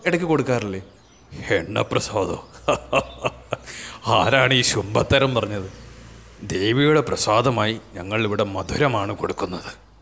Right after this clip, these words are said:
Speaker 2: ഒരിക്കലും എണ്ണ പ്രസാദമായി കൊടുക്കാറില്ല.
Speaker 1: അപ്പോൾ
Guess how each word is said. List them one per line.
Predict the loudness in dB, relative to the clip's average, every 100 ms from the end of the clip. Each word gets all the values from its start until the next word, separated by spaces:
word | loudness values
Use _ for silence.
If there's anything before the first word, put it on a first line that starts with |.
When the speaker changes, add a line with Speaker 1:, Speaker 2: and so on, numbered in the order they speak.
| _ _ _ _ -8
Speaker 2:
ഒരിക്കലും | -6 -2 0 0 0 -6 -16 -20 _ _ -10 -6
എണ്ണ | -2 0 0 -2 -12
പ്രസാദമായി | -6 -2 2 2 2 0 -2
കൊടുക്കാറില്ല. | -6 -8 -6 -6 -8 -10 -12 -18 -20 -20 _ -20 -20 -20 -20 -20 -20 -20 -20 -20 -20 -18 -16
Speaker 1:
അപ്പോൾ | -8 -2